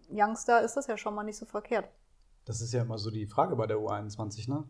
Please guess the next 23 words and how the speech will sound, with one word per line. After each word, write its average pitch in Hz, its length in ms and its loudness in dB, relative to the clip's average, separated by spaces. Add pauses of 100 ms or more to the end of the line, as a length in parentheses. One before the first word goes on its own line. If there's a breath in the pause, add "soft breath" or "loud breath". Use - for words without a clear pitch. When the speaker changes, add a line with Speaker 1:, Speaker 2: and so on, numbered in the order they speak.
(280)
Speaker 2:
Schafft - 340 -4
die 139 60 2
es 123 160 -4
gerade 135 480 2 (160 loud breath)
nicht 147 220 -2
gegen 139 180 2
die 120 80 2
Zweitvertretungen, 180 1160 2
gegen 143 220 6
die 131 100 4
sie 127 260 2
sonst 127 220 0
spielen, 175 300 2
sondern 135 400 2 (320 loud breath)
gegen 139 200 4
so 127 340 2 (120)
Wuppertaler, 123 1040 -2 (220)
bissige, 131 920 2
Speaker 1:
Ja. 110 240 -2
Speaker 2:
erfahrene 143 600 2
Typen, 143 640 2
Aachen, 143 640 2 (320 loud breath)
äh, 131 240 0